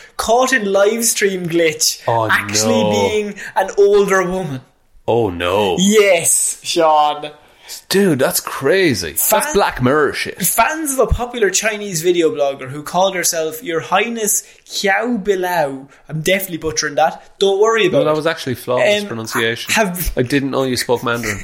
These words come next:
Speaker 1: <laughs> Neither did I. Uh, have been left stunned after a technical glitch during one of her live streams revealed her to be a middle-aged woman and not the young, glamorous girl they taught her to be.
Speaker 2: Isn't that crazy that you can do that?
Speaker 1: You can. She just did that.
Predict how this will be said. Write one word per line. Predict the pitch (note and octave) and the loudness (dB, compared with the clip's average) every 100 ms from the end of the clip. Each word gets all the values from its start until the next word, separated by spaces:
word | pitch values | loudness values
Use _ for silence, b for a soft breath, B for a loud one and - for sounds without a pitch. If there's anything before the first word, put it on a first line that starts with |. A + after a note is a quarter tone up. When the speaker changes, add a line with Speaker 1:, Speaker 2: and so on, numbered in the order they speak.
| - | -8
Speaker 1:
<laughs> | - - - _ - - - - | -8 -8 -20 _ -8 -2 -2 0
Neither | B3 A#3 G#3+ | 0 0 0
did | G3+ F#3 | -2 0
I. | G3+ A#3+ - - A#3+ B3 A#4+ | 0 0 -6 -4 0 2 2
Uh, | A#3+ A#3+ G3+ - | 2 0 -6 0
have | A3+ A3 | 0 2
been | A#3 A3+ G#3+ | -4 -4 0
left | B3 C4 | 0 0
stunned | - - - A3+ F#3 C#3+ B2+ - B B B F#3+ | -2 -2 0 2 2 0 -8 -14 B B B 0
after | G3+ G3 | 0 0
a | F#3 | 0
technical | A#3 B3+ A#3+ G3 G3+ | -2 -4 -4 -4 -4
glitch | F3 E3 B2 - | -2 -4 -4 -6
during | F3 E3+ | -8 -4
one | E3+ G3+ | -2 0
of | G#3 | 0
her | F#3 | 0
live | E3+ E3+ E3 | 0 0 -2
streams | D#3 C#3 C3 | -2 -4 -4
revealed | D#3 E3 G#3+ G#3+ | -8 0 0 2
her | G3+ | 0
to | F#3 | -2
be | F#3+ F3+ | -6 -6
a | |
middle-aged | E3 A#3+ C#4 A#3+ A#3 A#3 F#3 | -2 -2 0 0 0 -2 0
woman | G#3 F#3+ D#3+ - B B | 2 4 2 0 B B
and | F3 F3 | -4 -4
not | G#3 A#3 | -4 -6
the | G#3+ | -6
young, | F#3 F3+ A#3+ C#4+ B3 | -2 2 4 4 0
glamorous | A3+ G#3 A3 A3 G#3+ G3 | 0 0 0 0 0 2
girl | G3+ G#3 F#3+ F3+ | 2 4 4 2
they | F3 | 0
taught | F3 G3 G3 G#3 | 0 2 4 4
her | G3+ | 0
to | G#3 G#3 | 0 -2
be. | G3 F#3+ D#3+ C#3+ | 0 2 2 2
Speaker 2:
Isn't | G3+ G#3 | -2 -2
that | C4 - | -2 -4
crazy | - F3+ F3 E3 B2+ | -2 2 4 2 0
that | A#2+ | -2
you | A#2 | -4
can | A2+ G#2 | -4 -4
do | G2+ A#2+ A2 | -2 -4 -2
that? | F2 - - | -4 -6 -4
Speaker 1:
You | G3 | -2
can. | G3 A3+ G#3 | 0 -2 -2
She | - | -4
just | A3+ A#3 A3+ | -2 -2 2
did | A#3+ F3+ | 2 2
that. | C3+ - | 0 -2